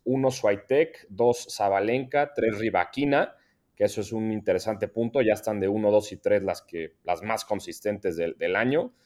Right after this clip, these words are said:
Número cuatro García, cinco Pegula, seis Javert, siete Coco Gauff, ocho Sakkari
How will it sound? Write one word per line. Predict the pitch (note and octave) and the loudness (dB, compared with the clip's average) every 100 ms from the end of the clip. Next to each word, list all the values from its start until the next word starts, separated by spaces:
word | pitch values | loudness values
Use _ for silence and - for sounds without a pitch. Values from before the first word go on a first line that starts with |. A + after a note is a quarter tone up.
| _ _ _ | _ _ _
Número | G#2+ A#2 A#2+ G#2+ - | -2 4 6 6 6
cuatro | A#2+ A#2+ B2 | 4 6 4
García, | G2+ F#2+ G2 - B2+ C#3+ F3+ | 4 2 0 0 2 2 -2
cinco | - - A#2 A2 G#2 G2 | -8 -8 -6 -2 -2 0
Pegula, | A#2+ B2+ C#3+ D3 E3+ - | 4 4 4 0 0 -4
seis | - - G#2+ G2+ | -8 -2 -2 2
Javert, | G2 F#2 A2+ D#3+ - _ | 2 4 4 4 0 _
siete | - - A2+ G#2+ G#2+ - | -18 -8 -4 -2 -4 -2
Coco | G#2 - F#2+ | -4 -4 -2
Gauff, | G2+ D3 - _ | 0 0 -2 _
ocho | A2 A2 - | -2 -2 -8
Sakkari | A2+ - F2 - A2+ C#3 G#3+ | -10 -10 -10 0 2 2 -2